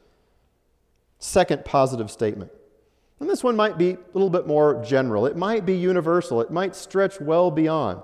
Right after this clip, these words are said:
Generally, the government is concerned with the bad actors. Government passes laws so that people will act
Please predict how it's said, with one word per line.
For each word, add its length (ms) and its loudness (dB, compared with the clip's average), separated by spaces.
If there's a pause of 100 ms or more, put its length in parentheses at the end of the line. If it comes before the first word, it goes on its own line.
(1300)
Generally, 540 4
the 100 2
government 580 2
is 160 -4
concerned 800 -4
with 220 -2
the 80 -4
bad 520 -2
actors. 640 -10 (1200)
Government 440 6
passes 760 0
laws 520 4
so 100 2
that 160 -6
people 280 2
will 240 0
act 380 -4